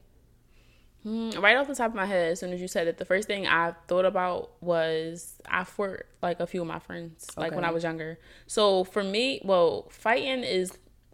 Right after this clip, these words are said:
Speaker 1: a little bit, was a little bit different than when I was younger.
Speaker 2: Yeah.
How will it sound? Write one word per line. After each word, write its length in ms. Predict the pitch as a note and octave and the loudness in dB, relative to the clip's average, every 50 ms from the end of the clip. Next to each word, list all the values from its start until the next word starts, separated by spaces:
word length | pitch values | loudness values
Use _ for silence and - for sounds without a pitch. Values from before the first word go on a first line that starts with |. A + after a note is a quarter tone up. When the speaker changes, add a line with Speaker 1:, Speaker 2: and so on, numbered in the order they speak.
| - - | -2 0
Speaker 1:
a 60 | F#3 | 0
little 160 | F#3 F#3 F3+ | 2 2 0
bit, 260 | F3 E3 D#3+ - - | -2 -4 -6 -8 -2
was 240 | - F#3+ G#3 G#3+ G#3 | 6 8 8 10 8
a 60 | C#3+ | 6
little 180 | D#3+ F#3 F3+ F3+ | 0 0 0 0
bit 120 | F3 E3 | -2 -2
different 300 | F3 E3+ F3+ - E3+ D#3+ | -2 -2 -2 -2 -4 0
than 160 | E3+ F3 E3 D#3+ | 2 2 2 2
when 100 | D#3 D#3+ | 2 0
I 60 | D#3+ | 0
was 140 | D#3+ D#3+ E3 | 0 0 0
younger. 300 | E3 E3 D#3 D3+ D#3 D#3+ E3 | 2 4 4 2 2 2 -4
Speaker 2:
Yeah. 60 | E3 | -6